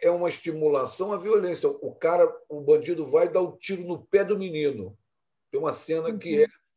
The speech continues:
Speaker 1: o cara dá um tiro no pé do menino. K K K K, K K K K, e o garotinho chorando e tal. É, é uma cena bárbara, que não é,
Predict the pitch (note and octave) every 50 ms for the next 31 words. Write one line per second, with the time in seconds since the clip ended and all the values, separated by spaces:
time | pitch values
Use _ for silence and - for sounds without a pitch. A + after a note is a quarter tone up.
0 | _ _ _ _ _ _ - C#3+ C#3+ - - E3 E3 E3+ D#3+ E3 F3 E3+ D#3 -
1 | _ - - F#3 E3+ E3 E3 D#3 D#3+ - E3+ E3+ E3+ E3 E3+ E3+ E3+ D#3+ C#3+ D3
2 | C#3+ C#3 B2 G#2+ G#2+ F#2 - _ _ _ - - G3+ G3+ - F3+ E3 - F3 E3
3 | - - D#3 E3 D#3+ D3+ - E3+ E3 - E3 D#3+ - - D3+ C#3+ - - C#3+ D3
4 | D#3+ E3+ E3 D#3 - _ _ _ _ _ _ _ _ - C#3 D#3 D#3 D#3+ E3+ D#3
5 | D#3 D#3 D3 - - D#3 E3 D3 - - E3+ D3+ C#3+ D#3 D#3 D3 C#3+ C#3+ - -
6 | - - _ _ - F3 D#3+ - - F3+ F#3 G3 G3 - - F#3+ F#3 F#3+ F#3 E3+
7 | D3+ E3 F3+ F#3 F#3 F#3 D#3+ D3 C#3+ C3 C3 B2+ - - E3 E3 E3+ E3+ E3+ E3
8 | -